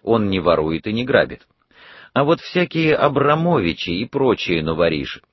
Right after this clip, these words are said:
Разве можно было за несколько лет честно заработать миллиарды долларов, как это случилось в Новой России?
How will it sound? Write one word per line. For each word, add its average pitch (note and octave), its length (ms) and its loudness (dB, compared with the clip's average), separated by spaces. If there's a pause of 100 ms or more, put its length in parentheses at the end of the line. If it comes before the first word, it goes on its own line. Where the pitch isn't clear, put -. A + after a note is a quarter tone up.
(400)
Разве C3 400 2
можно C#3+ 440 0
было G2+ 240 2
за G#2 120 2
несколько A#2+ 500 -2
лет B2+ 260 2
честно A#2 440 -2
заработать G2 540 0
миллиарды G2+ 500 2
долларов, A2 500 2
как A2+ 200 -2
это F#2 160 -2
случилось G2+ 540 -4
в E2+ 120 -6
Новой F2 340 0
России? G#2+ 560 -4